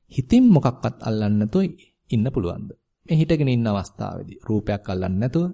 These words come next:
වේදනාවක් අල්ලන්න නැතුව, සංඥාවක් අල්ලන්න නැතුව,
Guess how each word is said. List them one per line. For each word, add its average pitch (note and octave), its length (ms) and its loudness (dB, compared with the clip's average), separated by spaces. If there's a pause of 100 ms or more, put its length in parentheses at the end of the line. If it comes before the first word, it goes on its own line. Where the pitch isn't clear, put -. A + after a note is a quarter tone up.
(680)
වේදනාවක් G#2 600 2
අල්ලන්න G2+ 300 -2
නැතුව, C3+ 320 0 (320)
සංඥාවක් G#2+ 640 0
අල්ලන්න G2 300 -2
නැතුව, C#3+ 280 -2